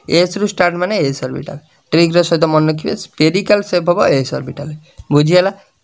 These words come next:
ପି ଅର୍ବିଟାଲ କଥା ଯଦି କହିବା, ଡମ୍ବେଲ, ଅ, କ'ଣ ନା, ଡମ୍ବେଲ। ଡି ରହିଲେ ଡବଲ ଡମ୍ବେଲ। ଏଗୁଡ଼ା ମନେ ରଖିଦେବେ ଇଜିଲି। Which of the following quantum number describe the direction in which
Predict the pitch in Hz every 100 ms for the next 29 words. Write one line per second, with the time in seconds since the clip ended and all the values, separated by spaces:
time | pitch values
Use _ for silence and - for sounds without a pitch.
0 | - 185 196 190 185 185 185 185 190 180
1 | 180 190 208 170 143 143 147 160 160 -
2 | 151 - 147 139 135 131 131 180 175 135
3 | 139 151 175 185 185 - _ _ _ -
4 | 151 147 175 190 190 190 190 160 147 147
5 | 156 156 151 156 156 _ _ - 165 180
6 | 180 180 170 160 160 156 151 151 151 _
7 | - _ _ _ _ - 175 185 202 196
8 | 208 - 190 170 185 196 165 156 156 175
9 | 185 196 170 151 151 170 180 190 170 139
10 | 147 180 185 - 202 190 - 165 151 185
11 | 143